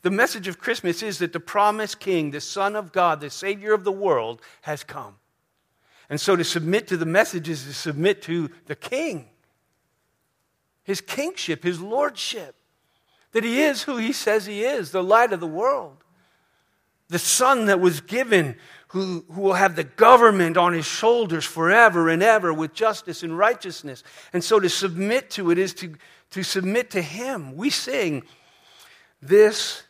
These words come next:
this is Christ the King, whom shepherds guard and angels sing. King of kings, salvation brings. Let every heart enthrone him."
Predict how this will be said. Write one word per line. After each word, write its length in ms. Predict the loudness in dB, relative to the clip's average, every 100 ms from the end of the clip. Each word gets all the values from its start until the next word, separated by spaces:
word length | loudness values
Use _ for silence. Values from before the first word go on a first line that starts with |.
| -20
this 500 | 2 8 8 6 -4
is 180 | -6
Christ 580 | -2 -2 0 -2 -4 -6
the 60 | -6
King, 600 | -6 -10 -8 -8 -10 -18 _ _ _ -4
whom 200 | -2 0
shepherds 640 | -2 4 4 6 4 2
guard 440 | -4 0 4 4 4
and 120 | -2
angels 600 | 0 -2 -2 -6 -8 -6
sing. 480 | -6 -4 -4 -8 -14 -20 -20 -20 -8
King 280 | -2 0
of 180 | 0 -2
kings, 520 | -6 0 2 2 0
salvation 1000 | 0 4 6 6 4 4 6 2 -2 -4
brings. 840 | -4 -2 -2 -2 -8 -14 -20 -20 _ _ _ _ _ _ _
Let 180 | -12 0
every 440 | 2 2 -2 -8
heart 500 | -8 -8 -10 -10 _ _ _ _ _ _ _ _ _ _ _ _ _
enthrone 680 | -20 -20 -12 -6 -6 -6
him." 240 | -14 -20